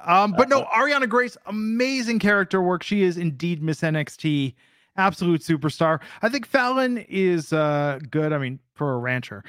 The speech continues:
Speaker 1: Uh, but
Speaker 2: Careful.
Speaker 1: Ariana is, um,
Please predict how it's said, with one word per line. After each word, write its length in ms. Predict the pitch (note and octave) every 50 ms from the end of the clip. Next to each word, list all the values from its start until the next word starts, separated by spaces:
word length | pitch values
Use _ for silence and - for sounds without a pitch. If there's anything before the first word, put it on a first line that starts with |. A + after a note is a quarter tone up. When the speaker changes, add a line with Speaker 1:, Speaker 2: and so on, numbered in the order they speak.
| - - - - -
Speaker 1:
Uh, 300 | D#3+ E3+ F3 F3 E3+ E3 D#3 B2+ - -
but 680 | F3 F3 F3 E3+ E3+ E3 E3 D#3+ D#3 D3 D3 - -
Speaker 2:
Careful. 440 | A2+ A#2 B2 C#3+ - - G#2 G2+ - _ _ _ _ _ _ _ _ _ _ - - F#2+ - - -
Speaker 1:
Ariana 760 | F3 G3 G#3 G#3 G3 F#3+ F#3 F#3 F#3 F#3 F3+ E3 D#3+ D#3 - -
is, 380 | E3+ E3 D#3+ D#3 C#3+ A2+ B2
um, 560 | D3 C#3 B2+ B2 A#2 A2 G#2+ G#2+ G#2 G2+ G#2